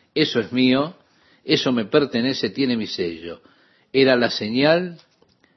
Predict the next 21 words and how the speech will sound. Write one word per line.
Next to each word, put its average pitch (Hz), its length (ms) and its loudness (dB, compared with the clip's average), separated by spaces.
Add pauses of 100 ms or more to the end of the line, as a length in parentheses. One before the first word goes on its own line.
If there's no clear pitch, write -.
(200)
del 101 400 -2
propietario. 92 920 -2 (1700)
Estimado 220 360 6
oyente, 185 360 6
Dios 147 240 6
lo 143 160 4
ha 151 80 4
comprado 123 480 4
a 95 60 0
usted. 80 420 -6 (1040)
Después - 560 -2 (120)
que 113 100 -6
usted 117 340 0
creyó 120 400 4
en 147 120 0
Jesús, 165 540 -2 (460)
que - 120 -6
usted 131 500 0
confió 117 600 2
en 107 120 -2
él, 80 340 -6